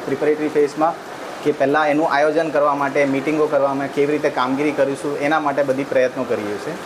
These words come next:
બીજા તબક્કામાં આપણે દાંપત્ય લોકોને સંપર્ક કરીને એ લોકોને સમજણ આપીએ છીએ કે વસ્તી વધારો અને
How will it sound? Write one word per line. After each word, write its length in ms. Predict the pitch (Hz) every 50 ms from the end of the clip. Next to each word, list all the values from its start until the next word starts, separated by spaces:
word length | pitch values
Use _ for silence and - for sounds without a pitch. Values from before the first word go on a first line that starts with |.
| - 127
બીજા 260 | 135 143 143 151 170 160
તબક્કામાં 720 | 160 151 151 156 151 - 156 151 151 151 156 156 156 139
આપણે 180 | - - 147
દાંપત્ય 640 | 143 131 123 127 131 127 156 165 160 - 170 160 156
લોકોને 480 | 151 151 143 - 151 147 147 156 185 202 - - - - -
સંપર્ક 360 | - 151 147 147 - 180 165 - -
કરીને 340 | 151 147 151 151 156 156
એ 80 | 151 147
લોકોને 320 | 143 147 147 - - 208
સમજણ 360 | - - 135 131 135 151 160 156
આપીએ 320 | 143 139 - 143 147 139
છીએ 140 | 139 160 147
કે 120 | 156 151
વસ્તી 600 | 147 135 127 - 131 127 - - - 156 156 160 - - - - - - 123
વધારો 320 | 135 135 147 151 156 156
અને 600 | 156 160 - - 139 135 143 151 147 151 151